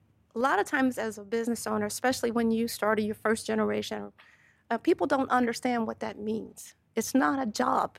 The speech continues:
it's a business owner. But when you come here, you find other people who understand, and you can have those conversations that can be supportive. And some days when it does look kinda dark,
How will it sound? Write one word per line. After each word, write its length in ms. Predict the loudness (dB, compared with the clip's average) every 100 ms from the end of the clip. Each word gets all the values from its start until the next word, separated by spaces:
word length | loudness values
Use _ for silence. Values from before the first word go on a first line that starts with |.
| 0
it's 220 | 2 2
a 80 | -2
business 480 | 0 0 0 -2 -2
owner. 320 | 0 -2 -6 -6
But 100 | 2
when 160 | 4
you 140 | 6 4
come 300 | 2 4 6
here, 160 | 4
you 160 | 2 0
find 260 | 2 2 2
other 160 | 2
people 280 | 2 0 2
who 140 | 0 2
understand, 600 | 0 0 -6 -10 -10 -14 _ _ _ 0
and 100 | 4
you 80 | 4
can 160 | 2 0
have 220 | 0 0
those 180 | 0 -2
conversations 760 | -4 -4 -6 -8 -6 -8 -12 -14 -20 -10 -4
that 160 | -2
can 160 | 0 0
be 100 | 0
supportive. 520 | -2 -2 0 0 -4 -16 -20 _ _ 2
And 220 | 2 2
some 220 | 4 4
days 260 | 4 4 2
when 140 | 2
it 80 | 4
does 240 | 2 2
look 160 | 0 -4
kinda 240 | -4 -2
dark, 300 | -2 -2 -2